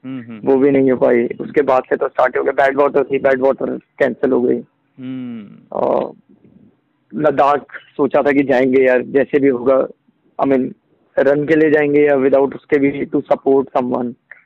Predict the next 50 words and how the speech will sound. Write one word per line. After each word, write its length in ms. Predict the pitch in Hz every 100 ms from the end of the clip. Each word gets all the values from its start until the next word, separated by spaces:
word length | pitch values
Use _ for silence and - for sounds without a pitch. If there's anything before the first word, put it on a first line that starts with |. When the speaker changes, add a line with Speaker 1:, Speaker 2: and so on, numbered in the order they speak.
| -
Speaker 1:
हम्म, 160 | 139
हम्म, 120 | 117 127
Speaker 2:
वो 120 | 135
भी 120 | 135
Speaker 1:
हम्म। 100 | 139
Speaker 2:
नहीं 120 | 131
करा। 380 | 123 127 123 - _ _ _ -
Speaker 1:
राइट, 240 | - 107 107
Speaker 2:
तो 60 |
Speaker 1:
राइट। 80 | -
Speaker 2:
ठीक 160 | 196 226
है, 120 | 254
but 180 | 233 214
looking 360 | 214 208 233
forward 400 | 240 220 202 226
for 160 | 240 240
next 280 | 214 196 -
year, 180 | 202 196
यार। 180 | 175 185 _ _ _ -
I'm 100 | 156
Speaker 1:
यस, 140 | 175
Speaker 2:
sure 120 | 165 160
the 120 | 165
Speaker 1:
यस। 40 |
Speaker 2:
good 160 | 147 156
things 220 | 156 156 160
will 240 | 151 139
come 140 | 131
up। 100 | 147 143 _ _ _ _ _ -
Speaker 1:
श्योर, 260 | 143 135 113
श्योर। 260 | - 113
Speaker 2:
तो 160 | - 147
सही 120 | 151
है। 380 | 147 110 - - _ -
Speaker 1:
We, 280 | 127 131 123
we 180 | 135 135
all 280 | 147 139 127
hope 280 | 143 131
that, 180 | 127 127
uh, 500 | 110 139 123 113 107 107 _ _ _ _ _ _ 123
uh, 640 | 110 110 110 - - -
चाहे 220 | 127 135
इंस्टॉलमेंट्स 680 | 135 123 - 147 156 165 143
में 120 | 165
ही 80 | 175
आए 280 | 156 156 165 _ _ _ _ -
या 340 | 117 123 120
Speaker 2:
इंस्टॉलमेंट 480 | 170 156 170 165 180 -
में 120 | 165
आए। 140 | 147